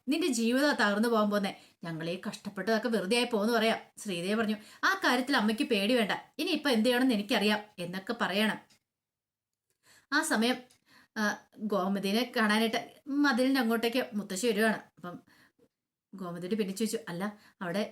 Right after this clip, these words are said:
ട്യൂഷൻ എടുക്കുന്നുണ്ടോ?" എന്ന് ചോദിക്കുകയാണ് മിത്രമോളെ. ഇത് കേട്ട് കഴിഞ്ഞപ്പോഴത്തേനും ഗോമതി പറഞ്ഞു, "ആ, ട്യൂഷൻ എടുക്കുന്നുണ്ട്. അവൾ ഇന്നലെ ട്യൂ-, ട്യൂഷൻ എടുക്കാൻ തുടങ്ങിയെന്ന് പറയാം." "അല്ല, അമ്മ എങ്ങനെ അറിഞ്ഞു?" "അല്ല, ഒന്ന് രണ്ട് കുട്ടികൾ വന്നു പോകുന്ന കണ്ടെന്ന്, ഉം, ആ രാശ്രീ പറഞ്ഞാരെന്ന് പറയാം."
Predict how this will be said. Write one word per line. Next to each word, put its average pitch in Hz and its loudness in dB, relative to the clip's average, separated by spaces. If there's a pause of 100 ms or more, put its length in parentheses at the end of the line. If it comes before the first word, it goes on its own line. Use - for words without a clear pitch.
(220)
ട്യൂഷൻ 190 -4
എടുക്കുന്നുണ്ടോ?" 226 2
എന്ന് 233 2
ചോദിക്കുകയാണ് 214 2
മിത്രമോളെ. 190 -2
ഇത് 339 -2
കേട്ട് 196 -2
കഴിഞ്ഞപ്പോഴത്തേനും 220 0
ഗോമതി 180 -2
പറഞ്ഞു, 214 0
"ആ, 180 -4 (400)
ട്യൂഷൻ 170 -4
എടുക്കുന്നുണ്ട്. 226 0 (140)
അവൾ 302 4
ഇന്നലെ 262 2
ട്യൂ-, 254 -6
ട്യൂഷൻ 208 -4
എടുക്കാൻ 233 2
തുടങ്ങിയെന്ന് 214 2
പറയാം." 220 0 (200)
"അല്ല, 294 2
അമ്മ 214 2
എങ്ങനെ 277 4
അറിഞ്ഞു?" 240 2 (320)
"അല്ല, 175 -4 (400)
ഒന്ന് 175 -8
രണ്ട് 165 -4
കുട്ടികൾ 208 0
വന്നു 226 0
പോകുന്ന 226 2
കണ്ടെന്ന്, 233 4 (440)
ഉം, 254 -4 (260)
ആ 254 -8
രാശ്രീ 302 2
പറഞ്ഞാരെന്ന് 220 2
പറയാം." 208 2